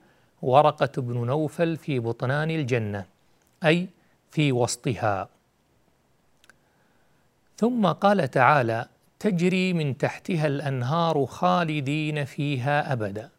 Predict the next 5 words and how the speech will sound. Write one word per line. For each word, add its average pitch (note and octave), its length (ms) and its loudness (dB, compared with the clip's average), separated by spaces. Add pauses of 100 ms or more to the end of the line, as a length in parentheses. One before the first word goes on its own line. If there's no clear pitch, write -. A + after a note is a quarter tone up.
(420)
أي F#3 240 0 (540)
لا D3 240 2
يضعنون C3 840 -2 (400)
ولا C3+ 320 4
يموتون D3 880 0